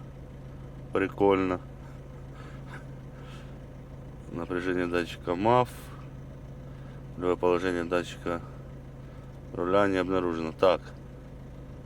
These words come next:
Що у нас ще є? Потеря связи. Комунікація. Коротше. Так, що у нас? Ну, чек горить.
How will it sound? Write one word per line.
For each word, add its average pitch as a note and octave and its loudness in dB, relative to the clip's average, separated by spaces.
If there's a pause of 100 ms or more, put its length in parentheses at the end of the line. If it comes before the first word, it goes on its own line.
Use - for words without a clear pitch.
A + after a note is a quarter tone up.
(680)
Що F2 0
у F2 2
нас E2+ 0
ще G#2 2
є? G#2+ 6 (160)
Потеря F#2 4
связи. F2 4 (2750)
Комунікація. F2 -2 (360)
Коротше. E2 -2 (1500)
Так, F#2 8
що - -2
у A2 2
нас? G2 0 (280)
Ну, G2 4
чек G#2+ 6
горить. B2+ 6